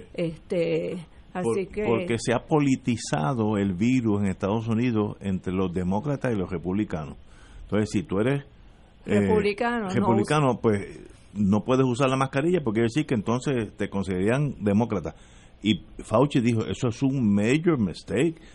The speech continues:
Speaker 2: Un virus no es político, un virus es una enfermedad".
Speaker 1: Exacto.
Speaker 2: Eh, pero, pero con esa gente allá,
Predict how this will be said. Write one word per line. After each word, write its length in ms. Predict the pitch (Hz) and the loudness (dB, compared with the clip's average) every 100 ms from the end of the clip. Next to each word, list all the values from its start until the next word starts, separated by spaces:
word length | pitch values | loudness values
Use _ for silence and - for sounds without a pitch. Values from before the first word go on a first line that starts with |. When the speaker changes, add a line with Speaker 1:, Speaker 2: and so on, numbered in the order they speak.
| - - | -8 2
Speaker 2:
Un 220 | 127 113 | 4 8
virus 280 | 139 165 151 | 8 8 6
no 100 | 120 | 4
es 60 | 123 | 4
político, 640 | - 123 127 143 190 135 | 4 6 4 2 0 2
un 120 | 120 | 2
virus 300 | 110 127 147 | 4 4 4
es 80 | 139 | 2
una 200 | 131 135 | 0 -2
enfermedad". 600 | 139 151 143 120 127 233 - - - - | 0 0 2 2 0 -2 -8 -20 -18 -14
Speaker 1:
Exacto. 560 | 202 214 185 180 - | -12 -8 -8 -8 -12
Speaker 2:
Eh, 80 | 185 | 0
pero, 260 | - 123 98 | 2 2 2
pero 280 | 104 98 90 - | -2 -2 -6 -10
con 200 | - 98 | -6 -4
esa 260 | 117 - 127 | -2 -4 -4
gente 280 | 135 - 107 | -4 -4 -4
allá, 320 | 110 117 | -2 -4